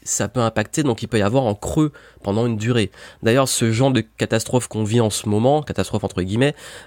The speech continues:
euh, il faut compter trois, quatre mois à peu près, donc ça veut dire qu'on y est jusqu'à l'été là. Donc ce qui veut dire que quand on est face à ça, là on peut se dire, bon ok, euh, soit vous avez anticipé, vous avez fait vos,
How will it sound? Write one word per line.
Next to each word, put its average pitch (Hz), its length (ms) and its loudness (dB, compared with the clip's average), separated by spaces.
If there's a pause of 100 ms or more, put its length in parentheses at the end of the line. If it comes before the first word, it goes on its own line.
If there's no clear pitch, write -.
(100)
euh, 101 440 4
il 104 80 -2
faut - 160 -6
compter 131 540 2
trois, 113 240 0
quatre - 240 -2
mois 131 180 4
à 110 40 2
peu 127 100 0
près, 123 220 0
donc 98 160 -4
ça 98 100 -2
veut 101 80 2
dire 120 120 2
qu'on 101 180 -4
y 113 100 2
est 120 60 2
jusqu'à 107 300 0
l'été 110 280 0
là. 87 160 -4 (400)
Donc 120 200 0
ce - 80 -2
qui 143 120 2
veut 127 140 0
dire 143 260 -2
que 117 300 0 (420)
quand 165 160 0
on 180 100 2
est 185 100 2
face 143 220 -2
à 120 60 4
ça, 180 400 0
là 139 160 2
on 151 100 2
peut 139 180 0
se 123 80 -6
dire, 151 340 -2
bon 131 240 0
ok, 123 160 -2 (640)
euh, 107 560 2 (600)
soit 175 500 0
vous 131 160 -2
avez 120 260 2
anticipé, 131 720 -2 (100)
vous 107 180 -4
avez 101 120 2
fait 123 220 0
vos, 104 180 0